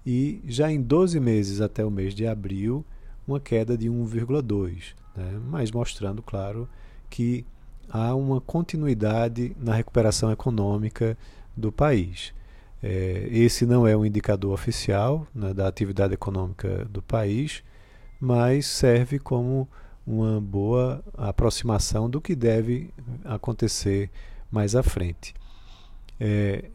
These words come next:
também a gente tem uma expectativa muito forte que, ah, isso sirva como mais uma informação para o, a determinação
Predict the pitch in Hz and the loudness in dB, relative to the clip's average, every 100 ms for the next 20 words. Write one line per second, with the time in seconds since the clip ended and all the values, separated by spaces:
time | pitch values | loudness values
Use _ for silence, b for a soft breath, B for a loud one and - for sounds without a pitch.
0 | - - 165 113 127 160 135 - b b | -16 2 2 4 2 2 -4 -12 b b
1 | b - 113 104 117 117 127 113 - 123 | b -6 -2 0 0 0 -2 -2 0 2
2 | 113 98 110 110 - 117 - 104 - 110 | 2 -2 -2 -2 4 4 4 0 2 0
3 | 101 107 127 - 107 120 120 - - 113 | 2 -2 -4 -2 2 2 2 -6 -2 0
4 | 101 b b b b b 120 107 104 120 | 0 b b b b b -4 -2 0 2
5 | 123 - - 117 117 123 - 127 123 117 | 2 2 2 6 8 8 6 4 4 4
6 | 127 151 143 123 127 123 - 123 113 117 | 4 6 4 4 2 2 4 2 4 2
7 | - - 98 104 117 b b b b - | 0 0 0 0 -2 b b b b 4
8 | - 101 104 107 110 107 117 - 127 123 | 6 6 4 4 4 2 0 -6 -4 -2
9 | 113 110 107 107 110 - - - - - | -2 -4 -6 -6 -10 -12 -16 -18 -18 -6
10 | 117 107 117 120 120 120 107 - 117 131 | -4 -2 2 4 4 4 2 4 4 4